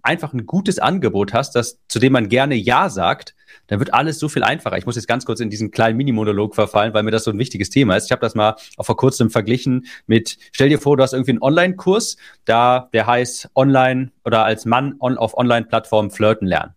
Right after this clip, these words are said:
Ja, das ist ein Online-Kurs und Selbstlernkurs. Das ist das erste Angebot. Oder das zweite Angebot,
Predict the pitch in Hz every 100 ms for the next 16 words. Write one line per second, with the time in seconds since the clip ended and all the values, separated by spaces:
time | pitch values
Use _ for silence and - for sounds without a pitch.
0 | _ 95 127 110 - 117 110 104 113 110
1 | 101 101 - 87 85 85 - - - -
2 | 107 117 151 151 151 160 147 151 151 -
3 | - 131 - 135 151 135 113 110 113 143